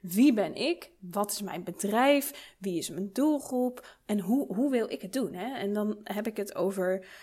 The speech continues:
eh, wat past bij jou als ondernemer? Als je dat natuurlijk uitvindt, en dan heb ik het over je aanbod, heb ik het over je doelgroep, heb ik het over de manier waarop je marketing doet, sales doet. Ja, als je een manier vindt die echt totaal bij jou past en die ook bij jouw doelgroep past, die bij je bedrijf past,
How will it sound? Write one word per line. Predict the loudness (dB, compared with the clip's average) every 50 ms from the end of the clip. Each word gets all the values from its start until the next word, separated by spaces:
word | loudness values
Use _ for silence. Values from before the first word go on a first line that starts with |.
| -20 -20 _ _
eh, | -6 -6 -4 -6 -6 -6
wat | -4 -2 -2 -2 -2 -6 -8 _
past | 0 2 2 2 0 -2
bij | -4 -4 -2
jou | 0 2 2 2 2 2 0
als | -4 -6 -6
ondernemer? | -4 -2 -2 0 2 2 4 4 2 2 -2 -6 -8 -10 -14 -14 -16 -16 -8 _
Als | -4 -2 0
je | 2
dat | 2 2 2 2 0
natuurlijk | -2 -2 -2 -2 -4 0 0
uitvindt, | 0 0 0 -2 -6 -8 -8 -8 -8 -6
en | -4 -4
dan | -2 -2
heb | -2 -2 -2
ik | -2
het | -4 -2 -2
over | -4 -6 -6 -6 -6
je | -6 -2
aanbod, | 0 2 2 2 2 0 -4 -6 -6 -6
heb | -6 -6
ik | -6
het | -6 -6
over | -4 -2 -2
je | -2 -2 0
doelgroep, | 0 0 0 0 -4 -6 -6 -4 -4
heb | -4 -4 -4
ik | -6
het | -4 -4 -4
over | -2 -2 -2 -2
de | -2
manier | -2 -2 -2 -2 -2 -2
waarop | -4 -6 -4
je | -2 -2
marketing | 0 2 2 0 0 -2 -4 -6 -6 -4 -2 0
doet, | 2 2 2 0
sales | 0 0 0 2 2 2 2 0 4
doet. | 4 6 6 6 2 -2 -8 -10 -14 -18 -18 -20 -20 -20 -20 -14 _ 2
Ja, | 4 4
als | 4 4 2 2
je | 2 2 2 2 0
een | 0 0 2
manier | 4 6 6 6 6 6
vindt | 4 2 2 2 2 0
die | -2 -2
echt | -2 -2 -4 -2
totaal | -2 -2 -2 0 0 0 0 2
bij | 2 0
jou | 0 0 -2
past | -2 -2 0 0 0 -2 -4
en | -4 -4
die | -2 -4 -4
ook | -6
bij | -8 -6
jouw | -4 -4 -2
doelgroep | 0 0 0 0 0 -4 -4
past, | -2 -4 -4 -4
die | -6 -8
bij | -8 -8
je | -4 -4
bedrijf | -4 -2 0 0 0 0 0 0 -2
past, | -2 -2 0 -2 -2 -6 -8 -12